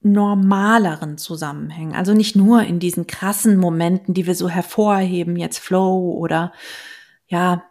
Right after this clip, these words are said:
verliebt sein oder eine besonders starke Verbindung oder eine besonders große Aufregung oder so etwas, da wo eben die Zeit stehen bleibt.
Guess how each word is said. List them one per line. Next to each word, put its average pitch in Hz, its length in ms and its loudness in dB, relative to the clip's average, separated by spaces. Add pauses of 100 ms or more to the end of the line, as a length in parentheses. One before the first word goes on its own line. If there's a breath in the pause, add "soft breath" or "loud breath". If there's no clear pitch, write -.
(220)
verliebt 208 600 0
sein 180 300 -2
oder 185 140 2
eine 190 160 2
besonders 196 380 2
starke 190 380 -2
Verbindung 180 1120 0
oder 185 720 -2
eine 185 160 0
besonders 196 380 0
große 190 320 -2
Aufregung 175 760 -2
oder 170 200 -4
so 170 120 -6
etwas, 165 300 -6
da 185 160 -2
wo 185 120 0
eben 190 220 -2
die 185 140 -2
Zeit 185 360 -6
stehen 196 400 -2
bleibt. 170 360 -8